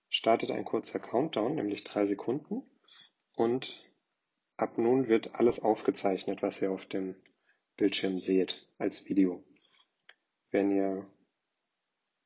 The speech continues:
das aufgezeichnet habt, was ihr aufzeichnen möchtet, tippt ihr oben links auf den, auf das rote Symbol und tippt auf Stoppen.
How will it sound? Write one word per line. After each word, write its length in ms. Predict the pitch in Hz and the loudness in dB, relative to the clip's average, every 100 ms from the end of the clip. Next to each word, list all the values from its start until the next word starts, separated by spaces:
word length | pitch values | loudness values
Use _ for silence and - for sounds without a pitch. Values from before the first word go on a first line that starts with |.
| _ - - | _ -16 -4
das 200 | 98 - | -2 2
aufgezeichnet 680 | 127 - - 113 107 101 | 2 2 0 2 2 0
habt, 220 | 113 - 113 | -2 -2 -2
was 180 | 104 | 0
ihr 100 | 101 | -2
aufzeichnen 560 | 98 - - 98 - 98 | -4 -8 -4 -4 -2 -2
möchtet, 460 | 127 180 196 208 - - _ _ | -2 -2 -4 -4 -10 -20 _ _
tippt 260 | - - - | -6 -4 2
ihr 100 | 113 | 2
oben 260 | 117 120 107 | 4 4 4
links 480 | 113 156 - - - | 2 0 -6 -14 -4
auf 300 | 107 104 - - | -2 -2 -6 -2
den, 440 | 107 101 98 98 - _ _ _ _ | 0 0 -2 -8 -18 _ _ _ _
auf 140 | - - | -10 -2
das 280 | 107 - 113 | -2 -2 0
rote 500 | 110 - 104 101 - _ - | 0 2 -2 -2 -8 _ -6
Symbol 500 | 104 101 120 214 - _ _ _ _ - | -2 2 2 2 -4 _ _ _ _ -4
und 380 | 117 117 - | -4 -4 -6
tippt 240 | - - - | -6 -4 -2
auf 100 | 98 | -2
Stoppen. 460 | - 98 - 95 | 2 2 2 -4